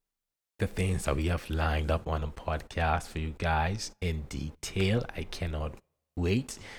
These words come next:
Like I said in the promo video, we're gonna be talking about so many things, including sex, marriage, godly relationships, which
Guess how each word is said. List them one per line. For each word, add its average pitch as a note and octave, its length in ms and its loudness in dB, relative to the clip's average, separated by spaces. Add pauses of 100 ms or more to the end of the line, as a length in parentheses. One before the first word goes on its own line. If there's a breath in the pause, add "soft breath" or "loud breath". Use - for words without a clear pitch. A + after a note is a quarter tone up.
(320 loud breath)
Like D2 180 0
I D2 80 0
said F2 380 2
in E2+ 80 0
the E2+ 80 -2
promo F2 340 -2
video, E2+ 260 0
we're D#2+ 100 0
gonna D#2 180 0
be D2 100 -4
talking E2+ 360 0
about D2+ 240 -4
so - 240 -2
many D2 260 -4 (140)
things, F2 580 0
including F2 520 -2
sex, - 440 -4
marriage, D#2+ 500 -2 (360 loud breath)
godly E2 320 0
relationships, D#2+ 840 -4
which D#2 240 -8